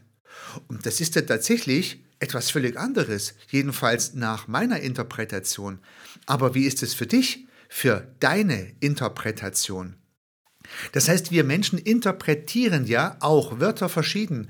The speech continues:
Und am Anfang stand das Wort, öffnet viele Interpretationsspielräume und einige davon, nur vier,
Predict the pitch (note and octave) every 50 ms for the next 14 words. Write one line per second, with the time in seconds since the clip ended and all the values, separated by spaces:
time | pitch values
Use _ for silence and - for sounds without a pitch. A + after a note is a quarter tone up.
0 | - - - - - - - - - E3 F3 F3 D#3+ - - - C3 B2+ A#2+ E3
1 | A3+ A#3 - F#3 E3 D#3 - - E3 E3+ F3+ F3 - C3 B2 - A#2 A#2 C3 E3+
2 | A3 - - - - - - - - - - _ _ _ - - F#3+ A#3 A3+ -
3 | F3 D#3+ D#3+ - - - - - - A#3+ C#4 C4 F#3+ D3 C#3 C#3 B2+ C3+ B2 -
4 | - - A#2+ - A#2 G#2+ - - B2+ D3 E3 D#3+ - - D3 D3 C#3+ C#3+ D3+ D3
5 | D#3+ F3 F3+ F#3+ G3+ G3 - - B2+ A#2+ A2+ - - - - B2+ D#3 F3 G3 G#3
6 | D#3+ B2+ A#2+ A#2 G2+ G2+ - - A2+ C3 F3 F#3+ - - - - - C#3 D3 D#3
7 | D3 B2+ G2+ F#2+ - - - - A#3+ A3+ C#3+ G2+ E2+